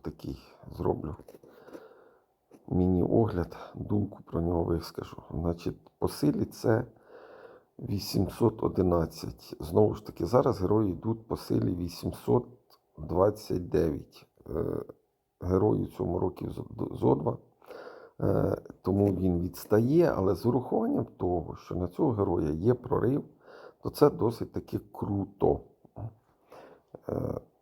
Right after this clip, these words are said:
бо сила в нього, відповідно, виросте, і, відповідно, стати в нього будуть яскравіші, ніж в тих героїв, які,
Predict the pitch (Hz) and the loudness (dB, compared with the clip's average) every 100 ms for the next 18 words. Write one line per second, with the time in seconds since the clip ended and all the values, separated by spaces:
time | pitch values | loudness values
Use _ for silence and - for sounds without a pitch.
0 | _ 82 82 87 85 101 - - 95 87 | _ -8 2 4 4 2 0 4 6 6
1 | 82 82 80 82 85 - 87 85 82 82 | 4 2 0 -2 -4 -2 -2 0 -2 2
2 | 127 190 - - 120 113 113 - 85 - | 4 4 2 -4 -6 -4 -6 -8 -8 -4
3 | 117 123 113 - - - - 98 90 - | -2 -2 -2 2 2 2 -2 0 -2 -2
4 | 90 - _ - - - - 92 - - | -6 -8 _ -20 -20 -20 -4 -4 -2 0
5 | 90 120 120 - 85 104 - - 98 85 | 2 0 -2 -2 -2 -2 -4 -2 -2 0
6 | 85 110 120 - 73 73 - 110 110 | 0 0 -2 -2 -4 -6 -4 -4 -4